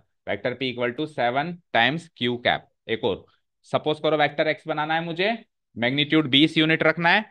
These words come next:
डायरेक्शन वाई वेक्टर की लेनी है, कैसे बनाएंगे? ट्वेंटी वाई cap, x equal to, vector x equal to twenty times y cap। ठीक है, अब देखो दो तीन लैंग्वेज है।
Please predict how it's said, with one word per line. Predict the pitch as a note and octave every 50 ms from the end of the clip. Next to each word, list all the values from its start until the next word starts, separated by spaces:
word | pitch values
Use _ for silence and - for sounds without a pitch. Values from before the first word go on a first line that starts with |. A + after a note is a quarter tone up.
| _ _ -
डायरेक्शन | G2 B2 B2+ C3+ C3 - E3 D#3+ D3
वाई | C#3 C#3+ C#3
वेक्टर | C#3+ C#3+ C#3 - D3+ C#3+
की | C#3 C#3+ D3
लेनी | C3 B2 B2 A#2
है, | A2
कैसे | - C3+ C3+ E3+ D#3+
बनाएंगे? | D#3+ D#3+ D3 C3+ B2 G#2 E2+ E2 - _ _ _ _ _ _ _ _ _ _ _ _ _ _ _ _ _ _ _ _ _ _ _ _ _ _ _ _ _ _ _ _ _ _ _ _ _ _ _ _ _ _ -
ट्वेंटी | A#2 A2+ A2+ A2+ G#2+ - D3 D#3+
वाई | D3+ A#2 F#2+ F2+
cap, | - D#2+ E2 - - C3
x | C#3+ - - -
equal | D3+ B2+ - - A#2 G#2 G2+
to, | A#2+ C#3
vector | B2 A#2 - - C#3 C3+
x | C3+ C3 - C3
equal | A2+ - A#2+ A2 A2
to | B2 D3 C#3+
twenty | C#3+ B2 A2+ A2+ - C#3 C#3
times | - C#3 A#2+ B2+ D#3 F3 F3 _ _ G2
y | G#2 G2+ G#2 G#2+ - - F#2+
cap। | D2+ - - _ _ _ - - _ _ _ _ -
ठीक | - D#3+ E3 E3
है, | F3+ F3+ F#3+ G#3 G3 - - - - _ _ -
अब | C3+ D3
देखो | F#3 F#3 G3 G#3 G#3 - C#3
दो | A2+ - A#2+ C#3+ D3
तीन | D3 F#3 F#3+ F#3+
लैंग्वेज | F3 D#3+ D#3 D3+ C#3+ C3+ A2+ A2+
है। | F#2+ E2+